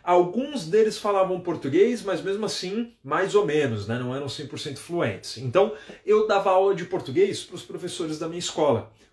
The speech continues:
pra praticamente todos eles. E eu lembro até hoje, eu tava dando uma aula, aí eu perguntei pra um desses professores, perguntei em português. Eu falei, "E aí, como foi o final de semana?" Aí ele falou, "Foi muito legal. Eu saí com a minha namorada,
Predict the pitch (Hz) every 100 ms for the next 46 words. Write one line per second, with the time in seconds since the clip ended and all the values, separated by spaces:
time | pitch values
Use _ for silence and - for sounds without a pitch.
0 | _ 151 151 156 156 - 170 165 - 165
1 | 180 160 120 - - - - - 160 190
2 | 208 202 233 220 147 147 180 175 165 131
3 | 156 208 127 101 - 127 139 143 135 139
4 | 123 156 - - _ _ 143 139 139 120
5 | - - 113 139 - 117 - - 110 110
6 | 107 139 143 160 180 180 175 175 131 98
7 | - 113 110 160 143 - - _ 180 214
8 | 202 143 - 190 196 - 190 - 170 165
9 | 160 - 151 123 101 95 - _ 123 131
10 | - 156 - - - _ - 175 196 190
11 | 196 214 190 151 139 - _ - 135 -
12 | 147 151 156 131 127 120 113 117 151 175
13 | 190 196